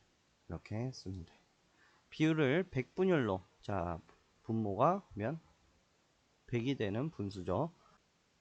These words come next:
자, 이십오 세트 만들려면 이 곱하기 오, 자, 사 곱하기 이십오, 팔 곱하기 백이십오, 이 세트 중에 사 곱하기 이십오 세트를 써야 되죠. 그래서 여기 사,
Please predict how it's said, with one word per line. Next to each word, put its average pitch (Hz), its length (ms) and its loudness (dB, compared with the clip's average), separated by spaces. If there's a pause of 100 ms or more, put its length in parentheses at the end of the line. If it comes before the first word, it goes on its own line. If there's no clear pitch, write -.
(140)
자, 117 200 6
이십오 135 600 0
세트 180 380 0
만들려면 101 760 2 (100)
이 113 100 -2
곱하기 117 460 -2
오, 123 400 2 (1000)
자, 92 340 -4
사 120 160 0
곱하기 113 500 -2
이십오, 147 600 -2 (320)
팔 156 160 0
곱하기 143 520 0
백이십오, 101 600 -6 (180)
이 117 120 -4
세트 117 360 -6
중에 120 280 -4
사 117 160 -4
곱하기 120 440 -6
이십오 101 320 -4
세트를 117 320 -6
써야 101 240 -6
되죠. 107 320 -2 (540)
그래서 104 240 -2
여기 120 360 -2 (140)
사, 87 340 -4